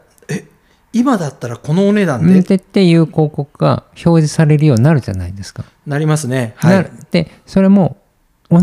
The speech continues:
Speaker 2: じ広告が何度も出てくるでしょ？
Speaker 1: 何度も出てきます。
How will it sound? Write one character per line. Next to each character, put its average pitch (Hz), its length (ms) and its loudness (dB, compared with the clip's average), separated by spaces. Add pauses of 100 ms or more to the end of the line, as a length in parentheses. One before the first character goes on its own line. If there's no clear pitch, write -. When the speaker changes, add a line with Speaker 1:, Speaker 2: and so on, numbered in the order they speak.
(140)
Speaker 2:
じ 214 160 -2
広 190 240 0
告 185 200 -2
が 156 120 2
何 180 280 6
度 196 100 0
も 143 120 2
出 113 100 0
て - 120 -8
く - 100 -12
る 98 80 -6
で 82 80 -12
し - 140 -16
ょ？ 143 80 -8 (340)
Speaker 1:
何 143 300 -4
度 160 120 -2
も 165 60 -2
出 110 120 -10
て 101 120 -18
き - 140 -16
ま 71 160 -16
す。 - 240 -18